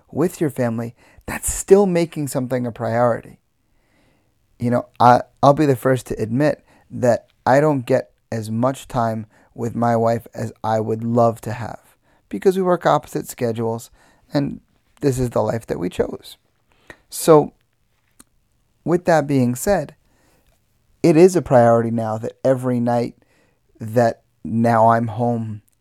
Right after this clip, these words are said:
and she's home and we can actually have dinner together as a couple, that's, Ver-, that's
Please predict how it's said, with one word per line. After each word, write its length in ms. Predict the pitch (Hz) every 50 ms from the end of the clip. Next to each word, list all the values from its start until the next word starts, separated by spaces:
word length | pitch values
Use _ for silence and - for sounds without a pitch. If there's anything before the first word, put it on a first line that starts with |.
| _ -
and 180 | 117 113 110
she's 280 | 110 - 127 127 113 -
home 420 | - 123 123 120 117 101 82 - - _ _ _ _ _ - - _ _ _ _ _ -
and 420 | 123 120 117 117 110 110 101 - _ _ _ _
we 160 | - 120 131 127
can 140 | - 127
actually 420 | - 117 131 127 - - 135 117 113
have 220 | 117 117 110 104
dinner 260 | 113 123 120 123 127
together 560 | 127 - 143 123 131 135 139 147 147 147 143 _ _ _ _ _ _ _ _ _
as 240 | 110 113 120 123 127
a 80 | 123
couple, 500 | - - 131 123 127 - 156 190 208 196 - -
that's, 380 | - - 190 - - - - - - _ _ _ _ _ -
Ver-, 360 | - 110 113 135 135 143 - -
that's 380 | - 117 123 143 - - -